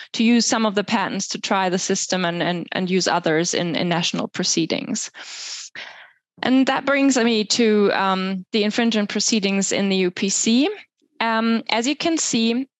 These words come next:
the proceedings consist of a written phase, an interim phase, and then the oral procedure. I should say that the proceedings are generally very front-loaded. Um, so they are initiated by the statement of claim,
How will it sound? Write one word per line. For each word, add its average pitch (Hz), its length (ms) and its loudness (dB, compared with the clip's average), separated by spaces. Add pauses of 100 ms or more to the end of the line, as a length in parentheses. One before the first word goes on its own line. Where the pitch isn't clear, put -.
(120)
the 226 160 4
proceedings 226 640 2
consist - 680 0
of 185 480 2
a 190 220 4
written 208 380 0 (120)
phase, 254 600 0 (160)
an 202 100 0
interim 214 480 2
phase, - 540 0 (100)
and 190 240 -2
then 185 400 -2 (220)
the 185 100 2
oral 180 260 4
procedure. - 760 -2 (1200)
I 240 80 2
should 240 280 0
say 233 260 2
that 226 260 0
the 208 220 0 (140)
proceedings 226 460 2
are 208 120 2
generally 202 680 0 (300)
very 202 260 0
front-loaded. 220 960 0 (280)
Um, 208 260 -2
so 202 200 0
they 202 140 2
are 196 80 4
initiated 240 720 0
by 208 200 0
the 208 120 -2
statement 202 460 -2
of 180 160 -6
claim, 208 480 0